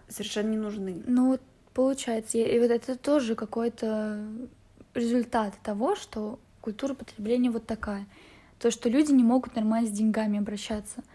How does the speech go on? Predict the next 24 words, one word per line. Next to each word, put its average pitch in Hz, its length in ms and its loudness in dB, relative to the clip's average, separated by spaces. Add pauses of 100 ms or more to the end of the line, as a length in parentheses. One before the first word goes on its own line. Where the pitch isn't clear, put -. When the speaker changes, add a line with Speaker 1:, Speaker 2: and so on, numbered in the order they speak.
(260)
Speaker 2:
Когда 226 320 6
им 226 100 6
вот 220 100 4
это 214 140 0
говорят: 214 300 2 (380)
«А 320 160 6 (180)
долями 339 600 10
расплатитесь, 277 840 4 (100)
это 233 100 0
вот 208 140 2
долями 262 680 12
расплатитесь, 339 880 6
а 285 60 6
что 392 160 4
такого?» 262 840 8 (440)
Или 262 160 8
вот 277 140 12
эти 320 180 4
вот 269 220 4 (260)
рекламы, 226 680 4
когда 220 320 2
там, 214 220 2
типа, 214 240 -6
люди: 226 380 2